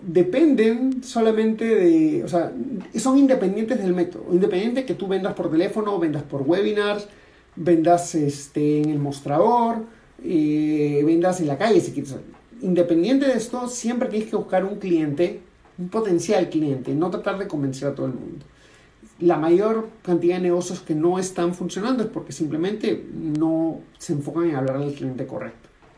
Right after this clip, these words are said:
Entonces, el primer paso es tener un cliente con dinero. ¿Ok?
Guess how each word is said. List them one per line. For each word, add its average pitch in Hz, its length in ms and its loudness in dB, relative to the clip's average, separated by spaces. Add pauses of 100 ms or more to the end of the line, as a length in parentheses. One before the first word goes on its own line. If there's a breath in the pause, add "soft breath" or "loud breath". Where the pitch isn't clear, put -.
(140)
Entonces, 208 280 -4
el 233 80 0
primer 180 200 0
paso 208 120 0
es - 40 -6
tener 170 120 2
un 170 80 4
cliente 147 340 -2
con 131 180 -2
dinero. 131 280 -8 (760)
¿Ok? - 220 -4